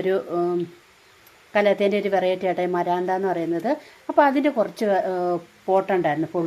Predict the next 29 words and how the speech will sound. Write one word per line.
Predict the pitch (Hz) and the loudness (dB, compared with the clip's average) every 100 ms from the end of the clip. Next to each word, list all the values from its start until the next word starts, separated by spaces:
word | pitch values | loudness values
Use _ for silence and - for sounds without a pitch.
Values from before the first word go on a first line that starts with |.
| 170 | -2
പോട്ടുകളുണ്ട്. | 170 185 196 170 143 220 247 - - | -4 0 -2 -2 2 0 0 -16 -20
അപ്പോൾ | - 247 | -8 -2
ഞാൻ | 202 180 | 0 0
വിചാരിച്ചു | 175 175 - 240 - 185 | 0 -2 0 0 0 0
ഇനി | 190 185 | 2 0
അതിന് | 185 233 240 | 0 -2 -2
ഈ | 247 | -2
ചെറുതിനെ | 226 220 220 262 262 247 262 214 | 0 0 0 0 0 -2 -4 -6
ഈ | 208 | -4
വലുതിൻ്റെ | 196 202 233 240 | -4 -2 0 0
കൂടെ | 202 208 | 2 0
വെച്ച് | 185 226 | -2 -2
കഴിയുമ്പോഴത്തേന് | 214 175 175 180 196 185 | -2 0 -2 -2 -4 -6
കാണുന്നേ | 175 180 202 214 226 254 202 | -4 -4 -4 -2 0 0 0
ഇല്ല | 147 | -2
കേട്ടോ. | 147 147 - - - - - | -4 -6 -8 -20 -20 -12 0
അപ്പോൾ | 262 240 | 2 4
ഇവരെ | 220 233 220 | 2 0 0
സ്വന്തം | 185 180 190 208 233 277 285 190 | -2 -2 -2 -2 2 2 0 -4
ഒരു | 175 175 | -2 2
വീഡിയോ | 170 180 175 | 2 2 -2
എടുത്തേക്കാന്ന് | 156 147 151 156 147 | -2 -6 -4 -4 -4
കേട്ടോ. | 190 254 - - - - | -2 -2 -4 -20 -20 -2
ഈ | 240 | -2
ഒരു | 254 | -2
സുന്ദരി | 233 220 214 | -4 -4 -4
ഇച്ചിരി | 214 196 180 | -4 -2 -2
വലുപ്പമുണ്ട് | 165 175 151 143 | -2 -4 -4 -4
കേട്ടോ. | 151 | -4